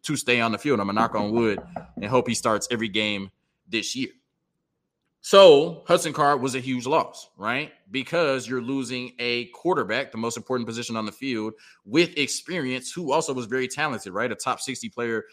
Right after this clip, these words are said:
coming out of high school from Lake Travis. But I can't say that's the biggest loss for this Texas football team or really even that impactful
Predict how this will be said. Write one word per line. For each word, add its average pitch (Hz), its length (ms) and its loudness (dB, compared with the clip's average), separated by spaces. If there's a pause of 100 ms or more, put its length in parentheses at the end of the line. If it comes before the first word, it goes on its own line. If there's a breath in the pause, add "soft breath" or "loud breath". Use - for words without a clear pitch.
(220 loud breath)
coming 135 380 -4
out 120 280 0
of 107 160 -4
high 147 220 0
school 110 520 -4
from 117 300 -4
Lake 107 200 -4
Travis. - 480 -6 (300 soft breath)
But 147 80 2
I - 20 0
can't 175 240 0
say 156 100 -2
that's 143 160 -2
the 117 100 -6
biggest 139 380 -6
loss 117 240 0
for 131 80 -6
this 113 160 -6
Texas 110 240 -6
football 117 340 -2
team 113 240 -6
or 101 60 -2
really 156 220 -4
even 131 260 -6
that 120 160 -2
impactful - 640 -4